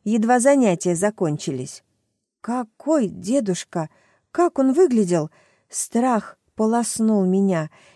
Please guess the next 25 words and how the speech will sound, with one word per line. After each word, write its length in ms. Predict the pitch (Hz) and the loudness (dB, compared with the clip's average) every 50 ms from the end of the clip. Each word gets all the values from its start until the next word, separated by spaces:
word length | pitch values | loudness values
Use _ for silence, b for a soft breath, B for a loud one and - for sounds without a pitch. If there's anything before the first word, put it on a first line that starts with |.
| b b | b b
Я 300 | 214 196 220 226 220 202 | -4 0 0 0 0 0
вспомнила, 720 | - - - - - - 285 302 277 247 208 190 175 175 | -2 -6 -10 -8 -4 -2 0 2 2 2 2 0 0 -2
что 300 | 170 - - - 202 202 | -6 -6 -4 -2 0 0
родственники 720 | 208 233 247 240 - - - 202 196 196 196 190 - 202 196 | 0 0 -2 -4 -6 -6 -4 -2 -2 -2 -2 -2 -2 -4 -6
Коли 300 | - - 240 240 233 214 | -4 -4 -4 -2 -2 -2
из 100 | 190 - | -4 -4
Танзании 680 | - 214 208 202 202 202 233 277 302 285 247 208 180 180 b b b b b b b b | -4 -2 0 0 0 0 0 0 0 2 2 0 0 -2 b b b b b b b b
заявляли 800 | 214 196 226 233 214 220 226 202 202 208 208 220 254 277 262 240 | -4 -2 0 0 2 2 0 0 0 0 0 0 0 0 0 0
на 160 | 214 208 202 | 2 2 2
него 280 | 208 208 208 196 202 240 | 2 2 2 0 0 -2
свои 360 | 247 - - 214 214 220 220 | -4 -6 -4 -2 -2 -2 -2
права. 460 | 220 - 233 240 220 202 170 143 143 - _ _ _ _ _ _ _ _ _ _ _ _ | -4 -4 -4 -4 -2 -2 -4 -4 -6 -10 _ _ _ _ _ _ _ _ _ _ _ _
Они 300 | - 226 233 233 247 254 | -4 -2 0 0 0 0
выкрали 560 | 220 202 220 - 320 247 - 233 220 226 220 | 0 0 0 0 0 0 -2 -2 -2 -2 -2
когда-то 560 | 208 - 220 214 208 202 233 254 226 - 226 | -2 -2 -2 -2 0 0 0 -2 -2 0 0
меня 300 | 226 226 226 233 240 233 | 0 0 0 0 0 -2
из 100 | 226 208 | -2 -2
госпиталя, 640 | 214 226 294 330 - - 269 220 - 220 202 190 185 B B B B B B | -2 0 -2 -2 -2 -4 -8 -4 -2 0 0 0 -2 B B B B B B
и 80 | 262 254 | -6 -4
что 200 | - - 311 311 | -4 -2 -2 0
им 140 | 311 285 | 0 0
стоило 440 | 277 - - 294 285 285 277 277 269 | -2 -2 0 2 2 4 4 2 2
увезти 600 | - 285 269 277 285 254 - - - 302 302 262 B B B B B | 2 0 -2 -2 -2 -4 -6 -6 -4 -4 -4 -4 B B B B B
нелегально 580 | 262 277 269 277 269 226 269 262 254 254 262 | 0 0 0 0 0 0 0 0 0 0 0
мальчишку? 720 | 247 269 277 277 - - - 214 190 - - - 170 151 | 0 0 -2 -4 -4 -4 -4 -4 -4 -4 -6 -12 -12 -12